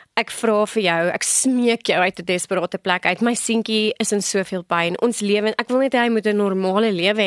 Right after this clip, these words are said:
hê. Asseblief kan jy ons ergens akkommodeer of bo aan jou kansellasielys sit?" So jy het, jy's regtig,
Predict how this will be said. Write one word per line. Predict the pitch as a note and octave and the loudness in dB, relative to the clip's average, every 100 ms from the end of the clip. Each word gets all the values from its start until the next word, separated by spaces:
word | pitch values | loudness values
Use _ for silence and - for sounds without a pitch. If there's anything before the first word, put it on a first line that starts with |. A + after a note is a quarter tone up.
| F3+ F3+ | 0 -4
hê. | - - - | -8 -10 -4
Asseblief | A3 G3+ - G3+ A#3 A#3+ | -4 -4 -4 -2 0 -2
kan | - A3 | -2 0
jy | G3+ | 0
ons | F#3+ G3 | 0 -2
ergens | F#3 F3+ F#3 | -2 -2 -2
akkommodeer | G3 F#3+ G3 F3+ F3+ | -4 -2 0 0 0
of | F3+ - | -2 -8
bo | G#3 D3+ G3 | -14 -4 0
aan | G#3+ G3 | 2 2
jou | G3 | 0
kansellasielys | F3+ F3 F3 E3+ E3+ F3+ - - | -2 -6 -4 -6 -6 -8 -8 -6
sit?" | A3+ | -4
So | C#4 | -2
jy | C#4 | -2
het, | C4+ | -2
jy's | - C4 B3+ | -2 0 0
regtig, | G3 F#3 F#3 G3+ - | 0 2 2 0 -2